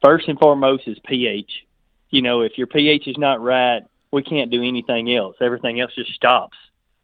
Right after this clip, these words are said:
So first and foremost, we can, if we have only money to fix P H, we just fix P H and we work with everything else.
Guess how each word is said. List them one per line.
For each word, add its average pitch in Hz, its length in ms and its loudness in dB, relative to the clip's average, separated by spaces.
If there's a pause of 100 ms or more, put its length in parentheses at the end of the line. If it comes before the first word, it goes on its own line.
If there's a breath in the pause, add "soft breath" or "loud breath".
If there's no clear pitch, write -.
(280)
So 117 260 4
first 165 280 6
and 151 100 -8
foremost, 151 420 2
we 139 80 -6
can, 123 120 -8
if 117 120 -12
we 151 120 -6
have 156 160 0
only 156 240 -2
money 147 300 -4
to 123 160 -4
fix 151 200 -4 (100)
P 151 140 0
H, 156 220 2
we 131 60 -8
just 131 180 -10
fix 147 240 -8
P 131 100 -2
H 147 240 0
and 117 60 -6
we 117 60 -6
work 131 200 -2
with 120 100 -6
everything 117 400 -4
else. 123 180 -8